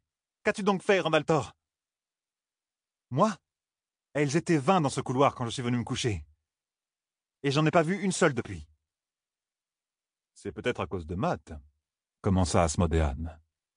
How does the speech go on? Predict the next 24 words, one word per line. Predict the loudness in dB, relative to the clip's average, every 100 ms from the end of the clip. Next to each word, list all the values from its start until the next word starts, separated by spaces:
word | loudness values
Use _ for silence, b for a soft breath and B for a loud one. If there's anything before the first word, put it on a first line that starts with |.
| _ _ _ _ _ _ _ _ _
Il | -2 2
se | 2
tut | 4
lorsque | 2 2
le | 2
jeune | 4 4
homme | 4
le | 4
regarda | 2 0 2 2
avec | 2
des | -4 0
yeux | 0
à |
la | 0
fois | -2 -2
dévastés | 0 -2 -2 0 2 2
et |
meurtriers. « | 2 2 -2 -8 -8 -12 _ _ _ _ _ _ _ _ _ _ _ -16
Ne |
soyez | -4 -2 4
pas | 4
idiots, | 2 0 2 2
vous | 0
tous !» | -6 -4